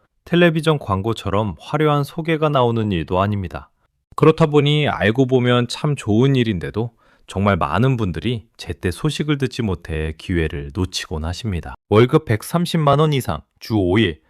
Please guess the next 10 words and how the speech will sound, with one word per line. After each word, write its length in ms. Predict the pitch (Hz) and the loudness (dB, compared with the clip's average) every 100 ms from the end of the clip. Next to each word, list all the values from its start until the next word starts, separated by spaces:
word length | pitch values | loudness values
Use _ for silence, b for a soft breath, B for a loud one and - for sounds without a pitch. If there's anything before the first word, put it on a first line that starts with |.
| _ - | _ -4
하루 240 | 175 170 | 2 2
다섯 300 | - 107 135 | 0 -4 -4
시간만 500 | 139 156 143 135 131 - | -4 0 2 2 2 0
근무하는 520 | 104 101 82 87 113 | 0 2 0 0 -2
일자리인데도 800 | 90 101 135 123 117 90 78 90 | 0 0 0 0 0 -2 -2 0
말입니다. 540 | 107 107 95 - - _ _ _ | 0 0 -2 -6 -14 _ _ _
그래서 320 | 113 127 147 | 2 4 6
오늘은 420 | 120 98 131 147 - _ _ | 4 4 4 2 -4 _ _
생활지원사라는 1200 | - 175 175 180 170 - 120 120 120 113 104 98 | -6 0 4 4 2 2 2 2 2 2 2 0
일, 160 | 76 | -2